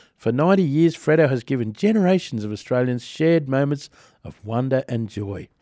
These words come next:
Wonder. Wonder what it is. Well, it's a Freddo Frog. During what's been a challenging time for us all, Freddo three D Adventure encourages us to be free-spirited and adventure.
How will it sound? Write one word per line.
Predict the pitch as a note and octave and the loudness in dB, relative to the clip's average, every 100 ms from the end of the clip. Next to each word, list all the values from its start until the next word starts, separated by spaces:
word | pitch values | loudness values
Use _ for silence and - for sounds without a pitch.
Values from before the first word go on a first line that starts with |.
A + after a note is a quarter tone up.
| _ | _
Wonder. | C3+ D#3 G3 D#3 - _ _ _ _ - | 4 6 8 4 4 _ _ _ _ 2
Wonder | F3+ F#3 | 4 8
what | E3 E3 | 8 8
it | D#3 | 10
is. | F3+ D#3+ - - | 10 8 4 -8
Well, | C3 | -4
it's | C#3+ | -4
a | |
Freddo | - F3+ E3 D3+ | 4 8 10 8
Frog. | - G3 G#3+ - _ _ _ - - _ | 8 10 10 6 _ _ _ -20 -20 _
During | F3 G3 F3 | 6 6 6
what's | E3+ - | 2 4
been | D#3+ | 2
a | C3 | 2
challenging | - G#3+ G3 C#3+ | 4 4 4 2
time | A#2 D3 B2+ | 2 2 2
for | B2+ | 0
us | - | 2
all, | C3+ C3+ - - | 2 2 -2 -20
Freddo | - - G3+ F#3 D#3 | -2 4 8 8 6
three | - F3+ G#3 | 4 6 6
D | E3+ D#3+ D3+ | 6 4 4
Adventure | C3+ G#2+ C3+ E3+ - A#2 | 2 2 2 2 0 -4
encourages | A2 A2 D#3+ G3+ E3 A2+ | -4 -2 2 2 2 -2
us | B2 - | -4 -4
to | G#2 | -8
be | G2+ | -10
free-spirited | - F3 G3+ - D3 C#3+ | 0 0 0 0 2 2
and | B2 | 0
adventure. | A2+ G#2+ B2 D3+ | -2 -4 -6 -6